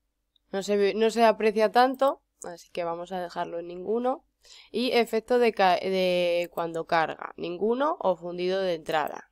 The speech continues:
Bueno, vamos a dejarlo predeterminado. Efectos al pasar. Esto es el icono que nos va a salir, este que estáis viendo, cuando pasamos el ratón por encima de la foto.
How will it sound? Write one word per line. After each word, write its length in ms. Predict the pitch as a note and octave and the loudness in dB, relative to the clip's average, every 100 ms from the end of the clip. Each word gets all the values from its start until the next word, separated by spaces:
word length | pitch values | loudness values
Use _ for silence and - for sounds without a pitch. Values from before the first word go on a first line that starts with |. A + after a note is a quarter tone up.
| - | -20
Bueno, 220 | - _ - | -20 _ -14
vamos 320 | - D#3 E3 | -10 -8 -6
a 120 | E3+ | -4
dejarlo 420 | E3 E3+ E3+ E3+ | -4 -4 -4 -4
predeterminado. 880 | - D#3+ D#3+ - D#3+ D#3 D#3+ D3+ - - _ _ _ _ _ _ | -6 -6 -4 -4 -4 -4 -6 -6 -8 -16 _ _ _ _ _ _
Efectos 520 | - F#3 A3 G#3 B3+ B3+ | -4 -2 -2 0 0 2
al 140 | A#3+ | 2
pasar. 460 | A3+ G3+ F3 D3 - _ - _ _ _ _ _ _ - | 2 0 0 -2 -4 _ -20 _ _ _ _ _ _ -10
Esto 220 | G3 G3+ | -6 -4
es 60 | G3 | 0
el 120 | G#3 | 0
icono 520 | G#3 A#3+ B3+ C4+ F4 _ _ _ | 2 2 2 2 -2 _ _ _
que 140 | G3 F#3+ | -4 -2
nos 180 | F#3 | 0
va 60 | F3+ | 0
a 40 | |
salir, 400 | F#3 G3+ A3 C#4 C#4+ | 0 2 2 0 -4
este 260 | G3+ - | -6 -6
que 80 | G3 | -6
estáis 300 | G3 G3 F#3 | -4 -2 -2
viendo, 320 | F3 D#3+ D#3+ | -4 -4 -4
cuando 540 | D#3 E3+ E3+ E3+ E3+ E3 | -4 -4 -2 0 0 0
pasamos 480 | F3 - F#3 G3+ G#3+ | -4 -4 -4 -4 -2
el 80 | G3+ | 0
ratón 320 | G#3+ A#3+ A#3+ | 0 0 -2
por 100 | G#3+ | -2
encima 380 | F#3+ G3 F#3 F3 | -2 -4 -4 -2
de 100 | E3+ | -2
la 140 | D#3 | -6
foto. 480 | - G3+ F#3 D3+ | -2 -4 -2 -8